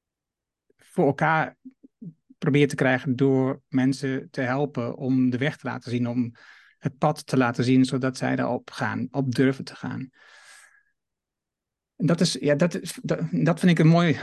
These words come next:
onderzoeksveld om te zien van hoe zit nou dat verschil met leiderschap, wat je eigenlijk, ehm, hebt vanuit,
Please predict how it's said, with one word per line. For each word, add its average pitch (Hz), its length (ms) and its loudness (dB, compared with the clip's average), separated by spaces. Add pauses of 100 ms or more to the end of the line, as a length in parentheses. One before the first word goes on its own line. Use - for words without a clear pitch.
(140)
onderzoeksveld 156 720 2
om 135 200 2
te 139 240 -4
zien 151 340 -2
van 147 160 -2
hoe 143 120 0
zit 156 160 -4
nou 143 160 -2
dat 143 140 -8
verschil - 280 -8
met 139 120 0
leiderschap, 147 560 -4
wat 147 320 -4
je 147 160 2
eigenlijk, 156 720 -4 (220)
ehm, 143 260 -4
hebt 156 360 -4
vanuit, 139 680 0